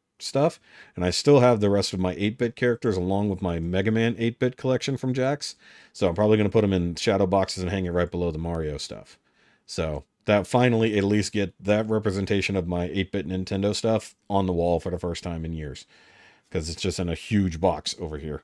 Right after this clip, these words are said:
Otherwise, I'll be getting rid of all the other Jakks-specific, uh, little fo-, uh, two and a half inch figures,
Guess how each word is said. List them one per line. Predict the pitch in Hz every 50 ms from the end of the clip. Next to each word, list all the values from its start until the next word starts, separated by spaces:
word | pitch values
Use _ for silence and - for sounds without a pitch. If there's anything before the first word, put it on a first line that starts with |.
| _ _ -
Otherwise, | 156 151 110 104 101 92 107
I'll | 92
be | 95
getting | 90 98 92 92
rid | 92 95 92
of | 90
all | 92 71 95 104 101 95
the | 95 95
other | 95 90 90 87
Jakks-specific, | 80 92 82 80 - - - 87 87 - 92 82 82 78 - - - _ _ _
uh, | - 82 76 69 71 69 - _ _ _ _ _ _ _ _ _ -
little | 95 87 82 80 76 73 -
fo-, | - - 120 -
uh, | - 82 80 78 76 78 73 _ _ _ _ _ _ _ _ _ _ _ _ _ _
two | - - 107
and | 87 76
a |
half | 87 82 80 -
inch | 82 76 -
figures, | - 85 80 78 78 73 -